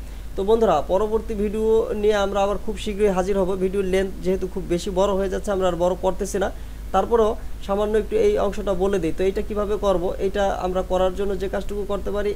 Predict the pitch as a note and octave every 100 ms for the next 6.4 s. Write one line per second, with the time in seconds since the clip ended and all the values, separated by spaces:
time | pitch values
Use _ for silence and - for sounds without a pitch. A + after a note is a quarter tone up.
0 | - F#3 G3+ - - E3+ E3+ F3+ F#3+ G3
1 | - F3+ E3+ F#3 F3+ - - - - -
2 | - - F#3 G3+ F#3 G3+ F3+ G#3 A3 -
3 | - - - - E3+ E3+ F3 G3 G#3 F#3+
4 | - F3+ A3 - F#3+ F#3+ F#3 F#3 G3 F#3
5 | F3+ F#3 G3+ G3 F3+ F3+ F3+ F3 E3+ F3+
6 | D#3 E3+ F3